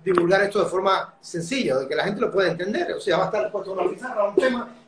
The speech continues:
y vamos a debatirlo con, con gente muy buena a nivel internacional, que además están encantados porque empecemos, porque primero hablé con ellos, tengo veinticinco compañeros que están,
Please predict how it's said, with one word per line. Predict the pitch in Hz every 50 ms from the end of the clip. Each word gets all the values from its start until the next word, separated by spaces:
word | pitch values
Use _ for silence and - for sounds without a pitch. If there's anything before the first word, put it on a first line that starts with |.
| -
y | 170
vamos | 175 190 196 185 180
a | 165
debatirlo | 151 147 143 - 180 175 175 180 180 180 - - - _ _ _
con, | 156 160 156 156 156 - - -
con | - 156 151 151 156 156 -
gente | 151 190 196 - 208
muy | 196 214 214
buena | 165 165 180 180 165
a | 147
nivel | 135 131 151 156
internacional, | 151 - 123 - 135 127 - 139 123 - - - - - - _ _ _ -
que | 151
además | 139 143 160 196 175
están | - 190 190 180
encantados | 180 170 156 151 165 175 180 175
porque | 165 165 165
empecemos, | 165 - 147 - - 208 196 190 -
porque | - 143 - 143 143 - - - _ _ _
primero | - - 147 170 175 165
hablé | 160 165 165 160
con | 151 147 170
ellos, | 190 202 202 175 -
tengo | - 160 151 151 156 151
veinticinco | - 147 143 143 143 - 165 165 165 165 151 143 135 -
compañeros | 143 139 - 135 135 151 151 147 139 -
que | - -
están, | - - 147 143 143 139 131 123